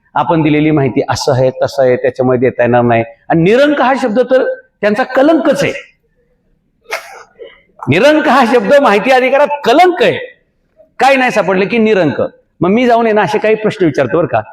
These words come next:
सुरुवात इथूनच करतो. "साहेब, ते तुमच्या पत्रात निरंक लिहिलेलं आहे, निरंक म्हणजे काय हो?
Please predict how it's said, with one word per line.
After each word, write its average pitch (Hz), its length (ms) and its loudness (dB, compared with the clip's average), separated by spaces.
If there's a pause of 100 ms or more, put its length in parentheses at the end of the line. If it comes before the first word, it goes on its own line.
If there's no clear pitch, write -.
(260)
सुरुवात 247 260 0
इथूनच 202 300 0
करतो. 117 420 -2 (180)
"साहेब, 240 220 -2
ते 262 80 0
तुमच्या 196 360 -2
पत्रात 185 300 -2
निरंक 165 460 0
लिहिलेलं 131 340 2
आहे, - 300 -6
निरंक 277 420 0
म्हणजे 202 260 0
काय 135 200 0
हो? 120 100 0